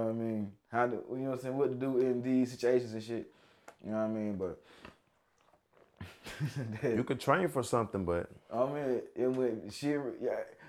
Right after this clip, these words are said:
Speaker 1: But you, but, but then, you know, I, I'm fifty-fifty with that. You know what I'm saying? Yeah, I ain't gonna lie, I used to have a sixth grade teacher.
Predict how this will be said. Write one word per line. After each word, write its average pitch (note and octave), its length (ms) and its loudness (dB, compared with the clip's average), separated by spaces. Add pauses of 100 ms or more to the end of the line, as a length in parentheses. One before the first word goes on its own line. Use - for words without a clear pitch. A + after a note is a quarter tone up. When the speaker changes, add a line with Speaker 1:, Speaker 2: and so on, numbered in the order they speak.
(100)
Speaker 1:
But E3 180 4
you, F3+ 240 2
but, C#3+ 300 6
but C3+ 200 0
then, D3+ 320 0
you E3 120 2
know, C#3 340 2 (960)
I, - 220 -10 (580)
I'm G3 160 4
fifty-fifty D#3 560 2
with G#2 160 0
that. E2+ 160 -4 (420)
You B2 80 -4
know C3+ 140 0
what C3+ 60 0
I'm C3+ 40 -4
saying? C3+ 200 -8 (220)
Yeah, - 380 -2
I F3 80 6
ain't F#3+ 100 4
gonna E3 140 6
lie, E3+ 80 10
I F3+ 80 8
used F3+ 160 4
to E3 80 4
have D#3 140 6
a C3+ 60 -6
sixth C#3 280 -2
grade C#3+ 300 2
teacher. C3+ 300 -6